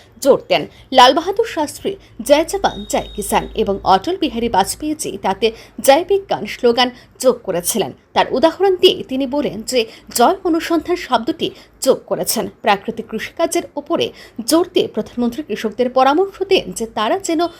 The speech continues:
জমির একটি ছোট অংশে পরীক্ষামূলকভাবে চাষ করে দেখেন। কৃষকদের তিনি আশ্বস্ত করে বলেন, সরকারের তৃতীয় দফায় তিনগুণ গতিতে কাজ হচ্ছে। সম্প্রতি কৃষকদের জন্য বিভিন্ন উদ্যোগে তার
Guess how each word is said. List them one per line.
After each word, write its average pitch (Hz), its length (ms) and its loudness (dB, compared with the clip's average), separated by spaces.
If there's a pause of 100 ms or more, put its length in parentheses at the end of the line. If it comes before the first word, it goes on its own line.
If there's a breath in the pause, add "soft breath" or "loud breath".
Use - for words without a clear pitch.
(260 loud breath)
জমির 277 380 6
একটি 294 260 -2
ছোট 285 320 -2
অংশে 277 540 -4
পরীক্ষামূলকভাবে 277 840 0 (340 loud breath)
চাষ 220 280 2
করে 196 180 -8
দেখেন। 190 340 -4 (340 soft breath)
কৃষকদের 440 480 2
তিনি 403 160 4
আশ্বস্ত 226 560 0
করে 381 220 2
বলেন, 269 300 0 (300 loud breath)
সরকারের 320 500 4 (340 soft breath)
তৃতীয় 320 320 2
দফায় 359 380 0
তিনগুণ 247 380 -2
গতিতে 269 400 -4 (120)
কাজ 196 300 0
হচ্ছে। 185 300 -6 (200)
সম্প্রতি 226 360 -10
কৃষকদের 254 500 -4
জন্য 233 280 -2 (300 loud breath)
বিভিন্ন 277 380 4
উদ্যোগে 285 460 2
তার 180 180 -6